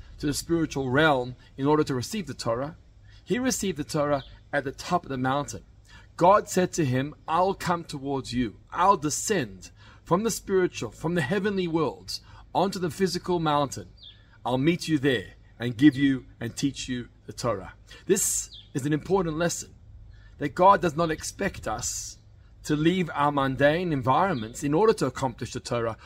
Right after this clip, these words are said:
in order to fulfill it, in order to study it. But rather, he wanted us to do so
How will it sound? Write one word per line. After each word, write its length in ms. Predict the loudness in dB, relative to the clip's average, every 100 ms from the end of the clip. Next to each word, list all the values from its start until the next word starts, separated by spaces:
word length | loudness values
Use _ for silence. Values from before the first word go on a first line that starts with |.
| -8
in 120 | 2
order 160 | 6 6
to 120 | 4
fulfill 400 | -2 -2 0 2
it, 120 | 0
in 140 | 0 0
order 140 | 0
to 100 | -2
study 360 | -4 -2 -2 -4
it. 280 | -10 -16 -16 -20 -20 -20 -8
But 100 | -4
rather, 360 | 2 4 4 2
he 180 | -2 -2
wanted 420 | 0 0 0 -2
us 160 | -2 -4
to 100 | -4
do 200 | 0 0
so 320 | 0 -4